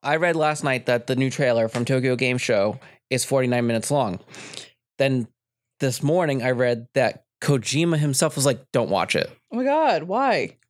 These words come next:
Speaker 1: Because it's so long. He's like, "Don't,
Speaker 2: Oh.
Speaker 1: don't sit down and spend forty-nine minutes of your day
Speaker 2: I mean, that is an
Speaker 1: to
Speaker 2: hour.
Speaker 1: learn about it." But it, it goes in depth, like,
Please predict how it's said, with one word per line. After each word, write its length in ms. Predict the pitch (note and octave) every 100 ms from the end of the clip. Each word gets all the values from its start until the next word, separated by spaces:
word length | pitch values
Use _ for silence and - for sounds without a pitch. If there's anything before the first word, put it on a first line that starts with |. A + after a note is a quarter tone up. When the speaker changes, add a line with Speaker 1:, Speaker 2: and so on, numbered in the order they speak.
| _
Speaker 1:
Because 320 | D3+ C#3+ D3+
it's 100 | B2+
so 220 | - - B2
long. 440 | B2+ F3 - B2+
He's 160 | B2+ C3
like, 180 | C#3+ -
"Don't, 180 | C#3+ D#3+
Speaker 2:
Oh. 240 | F3+ F3 E3+
Speaker 1:
don't 240 | D#3+ C#3+
sit 220 | - C#3+
down 260 | F3 F3+ C#3
and 140 | A#2
spend 280 | - C#3 B2+
forty-nine 440 | C#3+ C3+ C3 B2
minutes 240 | C3 C#3 -
of 160 | B2
your 120 | A#2+ A#2
day 220 | C3 C#3+
Speaker 2:
I 100 | G3+
mean, 420 | A3 A3 A3+ A3 - _ -
that 120 | G#3
is 140 | C4
an 80 | B3+
Speaker 1:
to 80 | -
Speaker 2:
hour. 240 | G3 C#3+
Speaker 1:
learn 160 | C#3+ C3+
about 240 | A#2+ G#2
it." 220 | F#2 C#2+ -
But 260 | D#3 -
it, 200 | D3 - C#3+ -
it 300 | C#3+ - -
goes 260 | C#3+ C3 A#2+
in 360 | C3+ B2 - - _ -
depth, 340 | A#2+ - -
like, 320 | A#2+ G#2+ F#2+